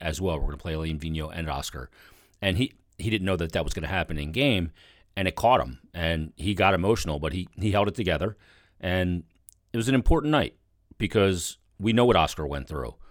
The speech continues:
and there are bigger things than hockey. But they were unable to get the win. And they'll have a couple days off now, three days off without a game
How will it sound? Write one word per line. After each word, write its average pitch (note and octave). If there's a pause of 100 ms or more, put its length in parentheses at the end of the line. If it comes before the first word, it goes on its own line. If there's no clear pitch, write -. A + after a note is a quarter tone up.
(380)
and G#2+
there G#2
are G#2+
bigger F2
things E2+
than D#2
hockey. D2 (680)
But F2+ (120)
they G2+
were G#2
unable G2+
to F#2
get F#2
the -
win. C#2+ (180)
And F2 (1600)
they'll E2+
have A2
a A2+
couple C3
days A#2
off A#2
now, A#2+ (240)
three G#2
days G#2+
off G#2+
without F#2+
a F#2+
game G2